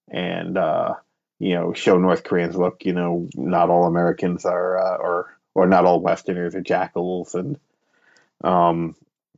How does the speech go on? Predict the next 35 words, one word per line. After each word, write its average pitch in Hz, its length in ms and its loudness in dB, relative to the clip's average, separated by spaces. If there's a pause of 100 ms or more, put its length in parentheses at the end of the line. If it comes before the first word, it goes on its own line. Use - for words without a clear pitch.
(760)
you 117 60 2
know, 98 100 4
we're 95 160 6
all 92 120 6
just 90 240 -6
people," 90 460 -10
and, 123 220 -12
uh, 95 260 -10 (340)
you 104 80 0
know, 98 80 4
you 101 80 4
could 101 140 0
start 95 280 2
changing 90 600 -2
opinions, 90 480 0
start 87 240 0
changing 90 360 -2
ideas. 90 460 2
Plus, 147 460 2 (480)
you 101 180 -2
know, 98 260 2
if, 104 200 2 (360)
if, 110 300 -2 (840)
if 113 280 2
North 120 300 2
Korea 107 420 4
sees 107 340 0
that 92 140 -2
there's 95 360 2
a 101 80 0
way 101 240 4
to 92 80 2
make 92 220 0
money 92 300 -2
from 87 400 -8